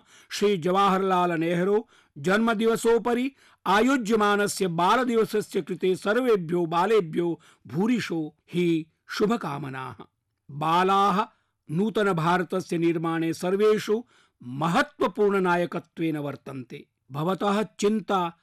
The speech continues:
स्थाने एव। कदाचित् पूर्वं ये रोगाः एधितायुषि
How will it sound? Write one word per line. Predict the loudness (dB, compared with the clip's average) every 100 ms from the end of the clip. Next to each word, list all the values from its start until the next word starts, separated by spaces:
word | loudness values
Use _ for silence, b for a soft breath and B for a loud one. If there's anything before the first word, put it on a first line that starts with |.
| -18
स्थाने | -18 -6 -2 0 0
एव। | -2 -2 -4 -10 _ _ -6
कदाचित् | 0 2 2 0 -4 -2
पूर्वं | 2 2 2 0 -2
ये | 0 2
रोगाः | 6 4 4 2 2 0 -4 _ -2
एधितायुषि | 0 2 0 0 0 0 -2 -4 -6